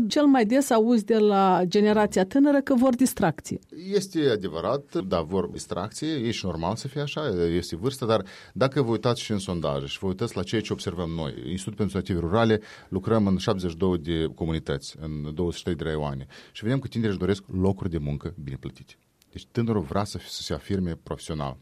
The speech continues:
Speaker 2: Cu regret, nu prea are oportunități, deși, comparativ cu acum câțiva ani, sunt mai multe.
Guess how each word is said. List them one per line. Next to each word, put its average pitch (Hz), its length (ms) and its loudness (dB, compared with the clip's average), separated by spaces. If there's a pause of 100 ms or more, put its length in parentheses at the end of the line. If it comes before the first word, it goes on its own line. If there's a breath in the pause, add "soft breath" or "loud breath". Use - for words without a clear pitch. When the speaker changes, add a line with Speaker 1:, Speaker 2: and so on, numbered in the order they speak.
(420)
Speaker 2:
Cu - 80 -8
regret, 107 320 0
nu 123 180 0
prea 87 260 -2
are 78 160 -2
oportunități, 76 600 -8
deși, 185 380 -2 (240 loud breath)
comparativ 135 440 -2
cu 135 100 -6
acum 110 280 -2
câțiva 98 300 -4
ani, 139 120 0
sunt 131 300 -4
mai 85 120 -2
multe. 82 240 -4